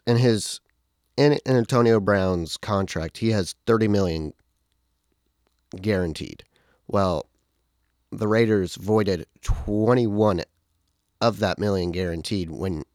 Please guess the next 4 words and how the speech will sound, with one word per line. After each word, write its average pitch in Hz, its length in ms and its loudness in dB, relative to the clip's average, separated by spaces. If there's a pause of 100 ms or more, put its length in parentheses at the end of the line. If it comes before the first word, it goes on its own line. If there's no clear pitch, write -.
(240)
he 110 180 -8
got 90 240 -6
fined. 80 520 -2 (540)
So 90 560 -2